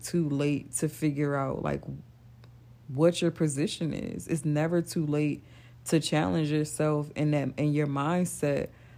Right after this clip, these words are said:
of, like, what is actually happening to us. And us includes all of us. Light skin, dark skin, privileged, poor, rich. It doesn't matter. Like, it, it's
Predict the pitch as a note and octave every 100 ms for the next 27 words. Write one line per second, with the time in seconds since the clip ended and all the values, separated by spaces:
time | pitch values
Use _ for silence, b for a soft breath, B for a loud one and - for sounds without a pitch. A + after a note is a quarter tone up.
0 | B - D3 D3 C#3+ C3+ C3 C3+ E3 D3+
1 | D3 - C#3+ - C#3 C3+ C3 C3 E3+ E3+
2 | - D#3+ C#3+ C#3 C3+ C3+ - G3 G3+ -
3 | F#2 F2+ - - - - - - - -
4 | - - - - - - - D#3 D#3 D3+
5 | C#3+ C#3 B2+ - F3+ A3+ G3+ F#3+ G#3 F#3
6 | - E3+ G3+ E3 C3+ B2 - - - C#3+
7 | E3+ F3+ - F3+ F3 E3+ D#3 E3 F3 -
8 | - E3+ E3 E3 D#3 - F3 F3 E3+ E3+
9 | E3+ E3 - - - B B B B -
10 | F3+ F#3 F3+ F3+ E3+ D#3+ D3 D#3+ F3 -
11 | - - - E3 F3+ F3 D3+ - A2+ D#3
12 | C3+ C#3 C3+ C3+ C3+ - - - D3+ -
13 | - E3+